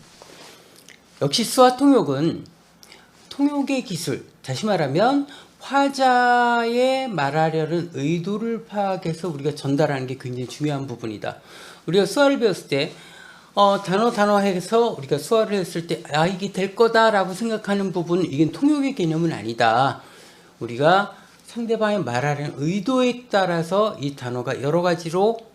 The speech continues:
바뀔 수 있죠. 자, 오늘은 어떤 부분이냐면 핵심 단어를 가지고 어떻게 통역할 것이냐라는 겁니다.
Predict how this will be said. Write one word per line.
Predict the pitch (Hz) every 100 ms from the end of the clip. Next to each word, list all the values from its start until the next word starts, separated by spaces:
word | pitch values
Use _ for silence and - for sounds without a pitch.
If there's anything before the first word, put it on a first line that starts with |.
| -
바뀔 | 135 131 277
수 | - 165
있죠. | 113 - 113 95 - _ _ _ _ _ _ _ _ _ _ _ _
자, | - 123
오늘은 | 143 208 254 190 185 110 - - - -
어떤 | - 147 240 240
부분이냐면 | 240 220 160 113 135 202 107 - - - - - - -
핵심 | 247 - - 359 359 359
단어를 | 247 156 151 139 226 302 302 - _ _ _
가지고 | - 123 131 156 147 190 240 -
어떻게 | 135 139 - 247 240
통역할 | 277 269 240 233 233
것이냐라는 | 226 220 247 226 202 185
겁니다. | 147 120 101 -